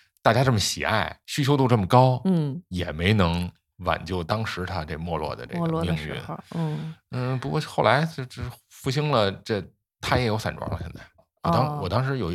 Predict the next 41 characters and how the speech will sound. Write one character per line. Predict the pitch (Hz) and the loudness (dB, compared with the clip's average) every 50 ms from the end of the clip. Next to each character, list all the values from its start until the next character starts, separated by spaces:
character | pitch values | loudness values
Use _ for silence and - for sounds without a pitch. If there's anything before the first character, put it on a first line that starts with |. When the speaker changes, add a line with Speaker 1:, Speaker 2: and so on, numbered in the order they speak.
| - | -4
Speaker 1:
我 | - 101 98 | -4 -2 -2
有 | 123 101 | 0 -2
一 | 87 | -2
次 | - - 110 | -4 -8 -8
去 | 107 - - 120 107 | -8 -8 -6 -4 -4
那 | 101 98 95 | -2 -2 -2
个 | 87 80 | -2 -2
伊 | 98 104 | -2 -2
利 | 104 120 120 95 80 85 - _ - | 0 0 0 -2 -2 -4 -8 _ -8
买 | 107 101 80 69 - | -4 -2 -2 -2 2
够 | - 131 120 104 | 2 4 4 4
一 | 101 107 | 2 0
定 | 107 135 123 95 90 82 | -2 -2 -2 -2 -2 -4
的 | 73 58 50 50 - | -4 -6 -6 -8 -10
这 | - 85 71 | -10 -10 -10
个 | 67 69 50 50 50 - - - | -8 -8 -10 -10 -10 -14 -12 -6
金 | - 127 127 123 | -2 0 0 0
额 | 107 73 | 0 -2
啊， | - - - - - - 285 | -4 -4 -6 -6 -6 -4 -4
Speaker 2:
哦。 | 175 170 | -2 0
Speaker 1:
他 | 165 | 0
送 | 160 156 170 - 311 330 214 - | 0 -2 -2 0 0 0 0 -2
你 | 80 | -4
一 | - 57 - | -6 -10 -10
瓶 | - - 78 64 | -8 -8 -8 -8
双 | - - 87 78 | -6 -6 -8 -8
合 | - 85 | -8 -8
生 | 78 - 80 | -8 -8 -8
五 | 71 64 64 | -10 -10 -12
星 | - - 71 | -14 -12 -12
儿， | - - - _ _ _ - | -14 -14 -16 _ _ _ -8
我 | 87 80 | -4 0
妈 | 90 131 165 165 | 2 4 4 2
喝 | - - - | 2 -2 -8
了， | - - _ _ _ - | -10 -12 _ _ _ -8
Speaker 2:
嗯。 | 175 175 165 | -6 -4 -4
Speaker 1:
她 | 156 147 | -2 0
说 | 101 104 | -2 -2
挺 | 101 - 101 107 | -2 -2 -4 -4
苦 | - - - - | -4 -6 -10 -14
的， | - - | -16 -18